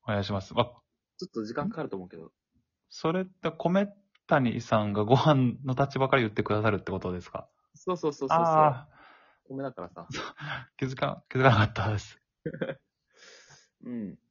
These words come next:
Speaker 2: まあ、俺が言うのが一番フラットに
Speaker 1: そうですね、一番。はい。
Speaker 2: 向こうも刺さると思うから。
Speaker 1: 波風も立たないし。まあ、でも、大丈夫ですか？それで嫌われたらやりにくくないですか？
Speaker 2: まあ、他いるからね。
Speaker 1: あ、そっか、そうですよね。
Speaker 2: うん。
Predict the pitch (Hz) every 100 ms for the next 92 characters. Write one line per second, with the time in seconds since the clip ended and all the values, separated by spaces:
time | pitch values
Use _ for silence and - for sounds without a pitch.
0 | _ 127 107 117 135 143 147 156 123 90
1 | 104 101 101 101 104 110 110 123 120 131
2 | 113 95 87 - 92 98 95 92 107 104
3 | 104 104 - _ - 110 107 98 - _
4 | _ _ _ _ _ - 107 127 110 98
5 | 127 120 92 90 - 107 110 120 113 104
6 | 98 92 - - 107 104 101 95 - 92
7 | 85 - 131 139 113 - 131 151 131 95
8 | 95 90 - - 120 123 127 127 127 127
9 | 107 98 107 107 120 104 - - _ _
10 | _ _ _ _ _ _ _ _ _ _
11 | 156 170 135 175 180 180 190 151 92 87
12 | - _ _ - 92 - - 98 - 113
13 | 107 90 85 98 _ _ - 120 104